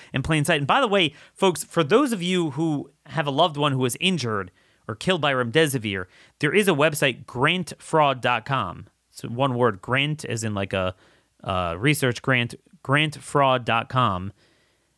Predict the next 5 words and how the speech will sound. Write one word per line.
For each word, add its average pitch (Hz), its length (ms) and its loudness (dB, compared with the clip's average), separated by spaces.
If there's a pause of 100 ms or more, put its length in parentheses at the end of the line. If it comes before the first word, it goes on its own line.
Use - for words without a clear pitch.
(140)
And, 107 640 -2
uh, 98 540 0 (140)
there 120 300 -4
is, 131 640 2
um, 107 560 -2